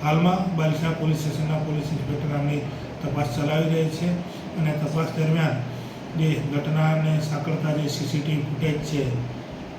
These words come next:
જે, અ, પી એમ રિપોર્ટ છે, હોસ્પિટલમાંથી બીજા કેટલાક તપાસના કામે અન્ય રિપોર્ટ, નિવેદન વગેરેની કાર્યવાહી ચાલુમાં છે. અને જે આરોપીઓ છે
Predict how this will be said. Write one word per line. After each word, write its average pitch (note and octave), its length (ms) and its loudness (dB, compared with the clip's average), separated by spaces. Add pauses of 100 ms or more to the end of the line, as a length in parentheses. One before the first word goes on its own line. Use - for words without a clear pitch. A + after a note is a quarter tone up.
જે, D3+ 360 0
અ, D3 460 -4 (560)
પી D#3+ 80 2
એમ D3+ 220 2
રિપોર્ટ D3+ 400 2
છે, C3 540 -2 (460)
હોસ્પિટલમાંથી D#3 960 0
બીજા D3 200 2
કેટલાક D3 320 -2
તપાસના C#3+ 500 -4
કામે C#3+ 280 0
અન્ય D3 300 0
રિપોર્ટ, C#3+ 360 0 (340)
નિવેદન C#3+ 420 0 (460)
વગેરેની D3+ 400 2
કાર્યવાહી D3 680 0
ચાલુમાં D#3 500 4
છે. D3+ 160 0 (720)
અને D3+ 260 2 (540)
જે D3 200 0
આરોપીઓ D3 520 0
છે C3 380 0